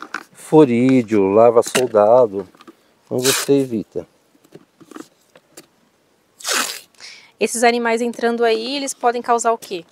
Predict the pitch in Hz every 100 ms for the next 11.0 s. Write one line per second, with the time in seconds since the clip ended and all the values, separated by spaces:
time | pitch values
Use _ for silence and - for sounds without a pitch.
0 | - - - _ - 113 110 101 131 127
1 | 110 110 - - 135 135 143 143 123 147
2 | 139 - 110 98 123 131 110 104 98 98
3 | 120 139 - 95 _ _ _ _ _ _
4 | _ _ _ - - 123 - 123 131 131
5 | 127 135 156 - 135 139 135 135 139 139
6 | - 135 127 127 - 131 131 127 - 170
7 | 135 135 120 110 - 135 131 113 - _
8 | - 123 139 120 147 147 - 170 156 -
9 | 208 214 - 185 - 175 - 127 - _
10 | _ _ _ - 143 156 - 151 107 87